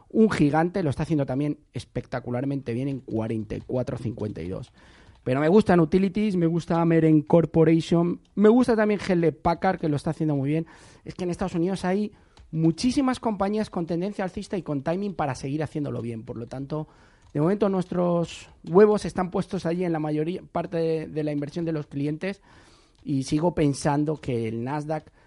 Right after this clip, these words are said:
va a ir a buscar diez mil puntos a medio plazo, aun cuando haya alguna corrección. De momento hoy subiendo cero seis los futuros,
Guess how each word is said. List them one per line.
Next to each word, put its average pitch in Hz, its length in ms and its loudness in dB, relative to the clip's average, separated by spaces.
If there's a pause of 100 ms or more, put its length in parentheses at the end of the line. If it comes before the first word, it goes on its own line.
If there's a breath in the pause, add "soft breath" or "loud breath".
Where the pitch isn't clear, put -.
(160 soft breath)
va 131 60 2
a 151 40 2
ir 156 100 0
a 147 40 0
buscar 135 360 -6
diez 135 140 -2
mil 131 180 -4
puntos 135 380 -6
a 117 40 -4
medio 127 260 -4
plazo, 131 280 -6
aun 127 120 -2
cuando 117 420 -2
haya 131 200 0
alguna 110 380 -8
corrección. 131 420 -6
De 123 80 -2
momento 170 300 0
hoy 180 60 0
subiendo 170 340 0
cero 156 220 0
seis 156 200 -2
los 151 120 0
futuros, 220 480 4